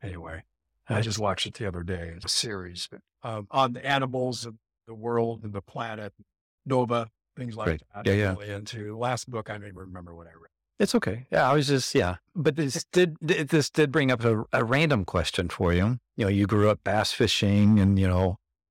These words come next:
Speaker 2: do you know who Bill Dance is?
Speaker 1: I, I don't.
Speaker 2: Okay. That, that's
Speaker 1: I think I
Speaker 2: okay.
Speaker 1: don't.
Speaker 2: Right. So he, um, T V show, uh, pro bass fisherman out of Tennessee.
Speaker 1: Oh, okay.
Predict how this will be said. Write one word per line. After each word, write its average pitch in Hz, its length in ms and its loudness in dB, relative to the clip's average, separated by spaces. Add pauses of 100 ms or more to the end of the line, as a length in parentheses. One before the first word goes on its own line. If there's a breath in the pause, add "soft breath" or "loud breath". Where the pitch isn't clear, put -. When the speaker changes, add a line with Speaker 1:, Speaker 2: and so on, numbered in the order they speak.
(200)
Speaker 2:
do 127 100 2
you 127 160 6
know 123 180 6
who 117 120 4
Bill 110 220 4
Dance 104 360 4
is? - 400 -4 (120)
Speaker 1:
I, - 80 -10 (180)
I 131 80 -6
don't. 156 240 -8 (460)
Speaker 2:
Okay. 113 400 -2
That, 135 180 2
that's 147 260 0
Speaker 1:
I 165 60 4
think 165 120 2
I 180 40 4
Speaker 2:
okay. 127 80 2
Speaker 1:
don't. - 180 -12
Speaker 2:
Right. 104 280 2
So 151 140 2
he, 170 340 6
um, 110 680 4 (180)
T 139 160 2
V 143 120 4
show, 127 720 4 (120)
uh, 107 240 4
pro 131 220 0
bass 127 200 2
fisherman 113 680 2
out 104 220 2
of 110 360 2
Tennessee. 110 640 0 (100)
Speaker 1:
Oh, 247 240 -12
okay. 190 320 -6